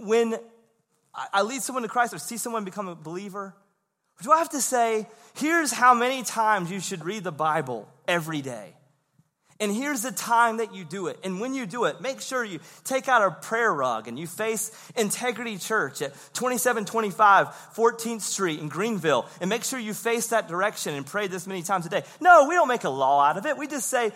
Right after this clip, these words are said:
we just do what the Bible says. What does the Bible say about, uh, reading the Bible and prayer? It says, "Pray without ceasing." It just tells you what the Bible does. It doesn't even actually tell you when to pray. We just see Jesus prays in the morning. You're not a morning person. That's fine. It doesn't tell you when to pray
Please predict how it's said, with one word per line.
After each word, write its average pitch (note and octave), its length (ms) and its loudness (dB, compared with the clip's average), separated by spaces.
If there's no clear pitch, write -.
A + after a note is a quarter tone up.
we C#4 100 -4
just B3+ 220 -6
do E3 80 -4
what F3+ 100 -4
the G3+ 60 -2
Bible A3+ 320 4
says. D3+ 240 -4
What F3 80 -6
does E3+ 100 -4
the F3+ 60 -6
Bible F#3 240 2
say G3+ 180 -8
about, F#3+ 360 0
uh, E3 360 4
reading F3 300 -6
the F#3 60 -4
Bible F3+ 360 2
and D#3 120 -4
prayer? F#3+ 360 -2
It F3+ 140 -8
says, A3+ 260 -2
"Pray E3 380 0
without G#3+ 360 4
ceasing." D#3+ 560 -6
It F#3 80 -2
just F#3+ 200 -2
tells G3 280 4
you A3 100 -4
what A3 160 2
the A3+ 80 0
Bible A3+ 380 6
does. A3+ 280 4
It D3+ 60 -6
doesn't E3+ 180 -4
even G#3+ 280 -6
actually G3+ 260 -6
tell B3+ 260 -2
you G#3 200 -4
when D#3+ 260 -6
to D3+ 60 -6
pray. D#3 180 -2
We E3 120 -6
just G3 160 -8
see G3+ 160 -8
Jesus F#3 420 -6
prays F#3+ 380 -4
in F3 40 -10
the D#3 80 -6
morning. G3 340 -4
You're A#3+ 80 -12
not A#3+ 140 6
a F3 60 2
morning E3+ 260 -2
person. F#3 300 -4
That's G#3+ 180 -2
fine. G3+ 280 4
It - 20 -8
doesn't A3 240 -4
tell A3+ 140 2
you A#3+ 100 -4
when A#3 200 -2
to A3+ 60 -10
pray B3 360 2